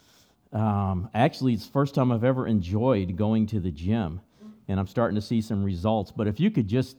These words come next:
you know, give me permission for a minute while I tighten my belt a notch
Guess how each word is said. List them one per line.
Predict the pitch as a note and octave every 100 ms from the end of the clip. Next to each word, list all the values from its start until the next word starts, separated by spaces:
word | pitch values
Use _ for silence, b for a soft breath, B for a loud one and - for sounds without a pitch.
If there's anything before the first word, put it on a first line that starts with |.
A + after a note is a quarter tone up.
| _
you | B2
know, | A2
give | G2 A#2 A#2+
me | A#2+ A2
permission | G#2+ A#2+ A#2 A2+ A#2+ G#2+
for | G#2+
a |
minute | G#2 G#2+ A2 -
while | G#2+ F2+
I | F#2 F2+ b b b b b _ _ _ -
tighten | - - E3 E3 E3+ F3+ - _ _ _ -
my | D3
belt | C3 E3 E3 - -
a | D3+
notch | D#3+ E3+ - -